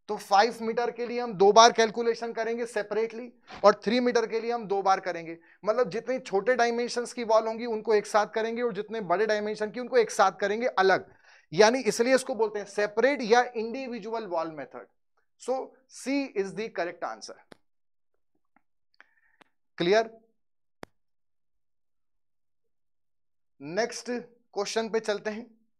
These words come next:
नेक्स्ट क्वेश्चन है, there are two types of energy losses through pipes, major losses and minor losses। The major losses through pipes are due to, देखिए दो प्रकार के लॉस होते हैं और जो लॉस हैं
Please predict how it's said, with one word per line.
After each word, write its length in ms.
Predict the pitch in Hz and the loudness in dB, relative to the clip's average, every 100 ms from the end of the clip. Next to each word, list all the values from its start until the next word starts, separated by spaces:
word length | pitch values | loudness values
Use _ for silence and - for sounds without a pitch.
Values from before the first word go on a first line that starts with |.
| _ _ _ - | _ _ _ -4
नेक्स्ट 280 | 190 208 - | -2 -2 -6
क्वेश्चन 300 | 240 254 262 | -4 -2 0
है, 80 | 269 | 2
there 240 | 202 220 | 4 8
are 120 | 233 233 - | 8 6 -2
two 160 | 269 277 | -2 0
types 340 | 233 226 220 240 | 0 0 -2 -6
of 200 | 240 - 185 | -6 -6 -10
energy 340 | 190 202 240 | -6 -6 -4
losses 380 | 220 202 220 220 | -2 -2 -2 -6
through 180 | 226 220 214 | -8 -6 -2
pipes, 280 | 175 208 - _ _ _ _ | -2 -2 -14 _ _ _ _
major 420 | 147 185 202 240 | -8 -2 2 2
losses 420 | 233 220 208 240 226 | 6 6 6 2 2
and 120 | 247 | 4
minor 260 | 208 185 190 | 4 4 2
losses। 400 | 170 131 - 110 - _ _ _ _ _ - | 2 0 -2 -14 -20 _ _ _ _ _ -8
The 100 | 214 | -4
major 360 | 202 208 269 | -4 2 2
losses 420 | 254 240 226 233 - | 4 2 2 -2 -4
through 160 | 233 240 202 | -8 0 4
pipes 320 | 202 202 - 180 | 4 2 0 6
are 240 | 208 208 160 | 6 6 0
due 180 | 175 175 208 | -4 -2 -4
to, 80 | 175 - _ _ _ _ _ _ _ - | -4 -8 _ _ _ _ _ _ _ 0
देखिए 180 | 220 262 165 | 2 4 6
दो 100 | 254 | 8
प्रकार 400 | 254 240 220 226 | 8 6 8 8
के 120 | 233 | 6
लॉस 340 | 233 202 214 220 | 6 6 6 2
होते 180 | 214 226 | -4 -4
हैं 80 | |
और 160 | 233 247 | -2 -2
जो 120 | 214 | -2
लॉस 420 | 220 180 202 226 214 | 2 6 6 4 -2
हैं 220 | 185 | -6